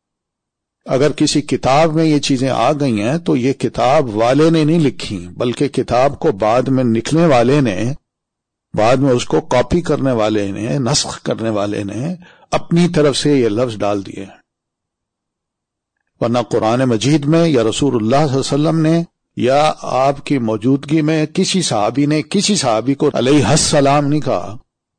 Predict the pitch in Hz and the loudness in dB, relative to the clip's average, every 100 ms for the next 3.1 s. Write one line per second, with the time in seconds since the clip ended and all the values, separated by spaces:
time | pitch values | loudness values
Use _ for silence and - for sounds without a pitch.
0 | _ _ _ _ _ _ _ _ _ _ | _ _ _ _ _ _ _ _ _ _
1 | _ 110 110 131 104 135 160 160 165 165 | _ -4 -2 0 2 2 2 0 0 0
2 | 135 - 110 131 156 143 135 135 127 147 | -2 0 0 0 -2 0 -2 -2 -2 0